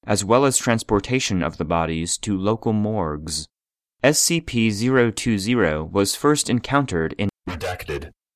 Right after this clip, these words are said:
Speaker 1: where an undercover S C P agent noted dramatic personality changes in personnel working at the local hospital. Upon investigation by a containment team, it was discovered that almost
Speaker 2: Number redacted.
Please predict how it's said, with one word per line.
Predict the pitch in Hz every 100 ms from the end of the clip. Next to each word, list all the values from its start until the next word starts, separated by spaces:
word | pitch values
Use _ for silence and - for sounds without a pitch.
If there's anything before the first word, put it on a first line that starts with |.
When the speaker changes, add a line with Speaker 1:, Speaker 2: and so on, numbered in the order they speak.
| _
Speaker 1:
where | - 104 104
an | 107 107
undercover | 123 147 151 127 110 113
S | - 113
C | - 110
P | - - 98
agent | - 123 101 85 85
noted | - 113 120 120 110
dramatic | - 110 107 117 135 147 -
personality | 139 135 131 131 147 147 101
changes | 85 85 82 80 80 82
in | - 98
personnel | - 131 143 131 135 90 85
working | 110 127 92 82
at | 85 -
the | 95
local | 107 110 92
hospital. | 90 117 131 - 82 73 80 _ _ _ _ -
Upon | - 120 139
investigation | 156 143 143 131 117 147 - 107
by | 90 90
a | 92
containment | - 92 - 135 123 90 -
team, | - 80 76 76 73
it | - 107
was | 110 -
discovered | 107 - 143 127 92 85
that | 101 -
almost | 113 123 117 110 - -
Speaker 2:
Number | 92 98 85 73 73
redacted. | 78 82 85 87 - 73 73